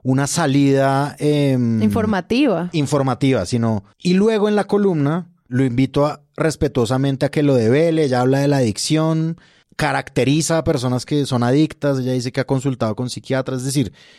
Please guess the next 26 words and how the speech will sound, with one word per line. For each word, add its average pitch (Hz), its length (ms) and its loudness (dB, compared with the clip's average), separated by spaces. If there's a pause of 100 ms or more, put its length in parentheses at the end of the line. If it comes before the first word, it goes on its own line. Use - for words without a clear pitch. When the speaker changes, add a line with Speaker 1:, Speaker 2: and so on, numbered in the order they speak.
(240)
Speaker 1:
es, 135 340 -2
es 139 140 -2
como, 156 420 0
ok, 139 280 -4 (240)
bueno, 90 240 -2
listo, 98 280 -6
¿qué 143 120 -4
hay 143 160 2
acá? 156 340 -4 (320)
Y 135 80 0
lo 135 140 2
que 139 100 -2
hay 131 140 2
acá, 170 500 -2
en 147 160 0
realidad, 123 600 2
la 117 260 -2
prueba 156 380 2
que 190 120 -2
sí 143 240 0
existe 139 480 -2
y 110 40 -10
que 107 140 -8
yo 104 200 0
creo 147 260 0
sinceramente, 123 680 -4